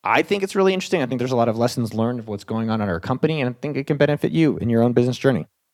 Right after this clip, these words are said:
If you wanna learn more, go to appsumo dot com, sign up for the newsletter,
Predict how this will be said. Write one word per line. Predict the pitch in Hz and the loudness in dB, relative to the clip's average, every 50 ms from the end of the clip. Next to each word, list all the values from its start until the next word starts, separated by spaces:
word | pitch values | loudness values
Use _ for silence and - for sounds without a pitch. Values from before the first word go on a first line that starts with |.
| _ _ _ | _ _ _
If | 143 139 156 | -4 0 4
you | 180 | 4
wanna | 202 202 202 196 | 6 6 6 6
learn | 196 190 185 | 6 6 6
more, | 185 185 185 185 185 180 | 6 8 8 8 6 4
go | - - - 156 160 | 2 2 4 4 6
to | 160 - | 6 4
appsumo | - 139 - - 170 156 | 2 0 0 0 2 2
dot | 147 - | 2 2
com, | - 156 147 143 | 2 0 0 2
sign | - 147 | 0 -2
up | 135 - | -2 -2
for | - | -2
the | 123 123 | -2 0
newsletter, | 135 151 160 156 165 165 165 165 165 156 156 | 4 4 4 6 8 8 8 8 8 6 4